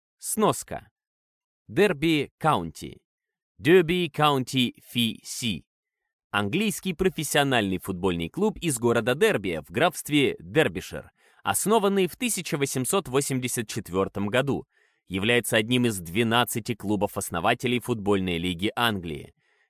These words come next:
В настоящее время выступает в чемпионшипе, втором футбольном дивизионе Англии. Однако во время второй игры, проходившей на стадионе Сантьяго Бернабеу,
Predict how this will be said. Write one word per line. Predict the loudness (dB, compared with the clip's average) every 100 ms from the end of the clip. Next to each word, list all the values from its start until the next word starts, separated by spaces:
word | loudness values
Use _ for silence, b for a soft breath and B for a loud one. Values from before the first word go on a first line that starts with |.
| -10
В | -4
настоящее | -4 0 0 0 -2 -6
время | 0 2 2 2
выступает | 0 -2 0 2 2 0 -6
в |
чемпионшипе, | -4 -4 0 -2 -2 -4 -2 -2 -4 -12 -14 _ _ _
втором | -16 -2 0 2 0 -2
футбольном | -8 -6 -2 0 0 -4
дивизионе | -6 -6 -4 -4 -2 -2
Англии. | -4 -6 -10 -12 -16 _ _ _ _ _ _ _ _ -8
Однако | -8 -2 -2 0 2 4
во | 2
время | 2 2 2 0
второй | 2 2 4 4
игры, | 2 -2 -2 0 0
проходившей | -2 -2 -2 -2 -2 0
на | 0
стадионе | 0 -2 0 2 4 4 0 -2
Сантьяго | -4 0 0 2 2 2 2
Бернабеу, | -2 0 0 2 2 2 -2